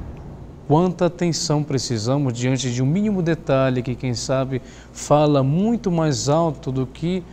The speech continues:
uma espera constante daquilo que procuro e do qual posso encontrar num sorriso, numa pessoa,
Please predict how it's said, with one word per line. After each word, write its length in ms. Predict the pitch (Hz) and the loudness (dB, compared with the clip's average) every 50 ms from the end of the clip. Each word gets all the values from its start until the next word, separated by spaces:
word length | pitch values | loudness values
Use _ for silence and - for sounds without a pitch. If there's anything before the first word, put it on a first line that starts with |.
| - - - - - | -20 -20 -14 -6 -2
uma 220 | 151 165 165 165 | 0 2 4 4
espera 520 | 151 - - - - - 165 170 170 165 | 4 2 0 -2 0 2 4 4 4 4
constante 840 | 160 - 160 147 - - - - - 170 196 196 170 - - - 107 - - - - - - - - - | 2 0 -2 -2 -2 -4 -4 0 2 4 4 4 2 0 -2 -6 -8 -10 -12 -20 -20 -20 -20 -20 -14 -6
daquilo 340 | 135 120 113 107 123 131 127 | -2 0 0 2 0 0 -2
que 120 | 120 - 120 | -2 -4 -4
procuro 680 | - 131 123 113 - - - 147 165 190 208 202 220 214 - - - - - - | 0 0 0 0 -2 -4 -4 -2 0 0 0 0 -2 -6 -8 -18 -20 -18 -12 -6
e 80 | - 135 | -4 -2
do 100 | 127 127 | -2 -2
qual 400 | 117 - - 127 127 131 131 127 | -2 0 2 4 4 4 4 2
posso 400 | 120 - 135 131 123 - - 139 | 0 -2 -2 0 0 0 -2 -2
encontrar 640 | 131 117 - 127 120 110 - - 120 123 123 127 123 - - - - - | -4 -4 -4 -4 -4 -4 -4 -2 0 0 0 0 -2 -6 -18 -20 -14 -8
num 280 | - 117 113 113 117 104 | -4 -2 -2 0 0 2
sorriso, 880 | - - - 107 98 92 92 95 107 120 123 123 117 110 101 98 104 | 2 0 0 -2 -4 -6 -4 -4 -2 -2 -2 -2 -2 -2 -2 -4 -4
numa 240 | 107 110 110 107 101 | -4 -2 -2 -4 -4
pessoa, 840 | - - 107 98 - - - - - 120 131 127 123 117 110 107 | -6 -6 -6 -4 -2 0 0 0 0 0 0 2 2 0 0 -2